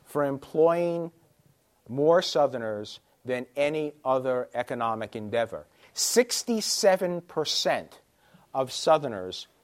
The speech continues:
are earning their livings in agriculture. And they are, as they had been even before the Civil War,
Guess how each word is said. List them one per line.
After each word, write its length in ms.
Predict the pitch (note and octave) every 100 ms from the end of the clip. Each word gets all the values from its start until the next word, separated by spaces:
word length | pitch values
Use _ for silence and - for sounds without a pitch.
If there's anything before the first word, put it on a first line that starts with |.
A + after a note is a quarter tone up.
| _ _ _ _ _
are 400 | C3+ C3+ C3+ C3+ -
earning 420 | D#3 E3 E3 E3 -
their 300 | B2+ C3+ C#3
livings 580 | C3+ A#2 G#2 G2+ G2 - -
in 160 | A#2
agriculture. 760 | A#2 A#2 A2+ G#2+ - F2+ - - - _ _ _ _ _ _ _ _ _ -
And 180 | D3 D#3+
they 140 | D#3+
are, 360 | D#3+ D#3 D#3 D#3+ D3
as 200 | D3+ D3
they 180 | D3
had 320 | D3 E3 E3 D#3+
been 240 | D#3+ D#3
even 320 | D3+ C#3+ C#3+
before 360 | C#3 C3+ D#3 D#3
the 120 | E3
Civil 420 | - D#3+ D3 C#3+
War, 480 | C#3+ D#3 D3 A2